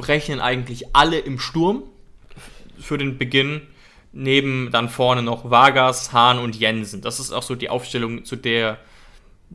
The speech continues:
der Kicker tendiert. Und im defensiven Mittelfeld wohl Dorsch und Moravec.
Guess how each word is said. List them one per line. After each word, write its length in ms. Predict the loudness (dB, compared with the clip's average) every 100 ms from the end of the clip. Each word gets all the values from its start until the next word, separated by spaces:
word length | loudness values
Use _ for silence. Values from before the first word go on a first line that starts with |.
| -8
der 80 | -6
Kicker 360 | -4 0 0 0
tendiert. 580 | -2 -2 0 0 -2 -12 -20 -20 -20 -20 -20 -20 _ -20 -20 -6
Und 320 | -2 -2 -6 -14 -10
im 260 | -6 -4 -2
defensiven 500 | -2 -2 -4 -2 -2
Mittelfeld 760 | -2 -4 -2 0 2 -2 -6 -18 -12
wohl 360 | -6 -2 -2 -2 -4
Dorsch 380 | 0 0 0 -4
und 340 | -10 -10 -8
Moravec. 680 | -2 2 4 4 2 -8 -20